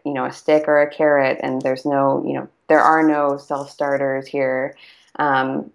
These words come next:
and then another one I see a lot, especially with my clients, is that expertise is dependent on someone's status or fancy job title, that, that the knowledge we need, the data, the authority comes from people out there at the top.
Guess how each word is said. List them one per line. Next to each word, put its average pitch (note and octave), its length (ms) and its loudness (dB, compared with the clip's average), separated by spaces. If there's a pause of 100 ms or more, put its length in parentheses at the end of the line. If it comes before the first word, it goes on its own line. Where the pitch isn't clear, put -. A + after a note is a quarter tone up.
(120)
and D3+ 180 4
then D3+ 160 4
another D#3 340 2
one E3 140 0
I D3 80 0
see D3+ 240 -4
a D3 80 0
lot, D3 500 0
especially D3 460 -8
with C#3 160 -8
my C#3 140 -6
clients, F3 480 -2
is D3 140 -4
that D3 240 0 (400)
expertise D#3 840 -2 (120)
is D#3 300 6
dependent D3+ 480 -2
on D3 140 -6
someone's C#3 480 -6
status C#3 500 -2
or - 140 -8
fancy C#3 420 -6
job C#3+ 360 -2
title, - 460 -2
that, - 240 -4 (120)
that - 260 2
the D3+ 120 4
knowledge D3+ 560 4
we D3+ 100 -4
need, D3 400 -4
the C3+ 80 -4
data, D#3 560 4
the C#3 220 -2 (280)
authority D3+ 560 2
comes C#3+ 380 -8
from C#3+ 460 -6 (260)
people D3+ 380 -4
out C#3+ 240 -2
there C#3 280 0
at - 160 -6
the - 100 -6
top. - 500 -6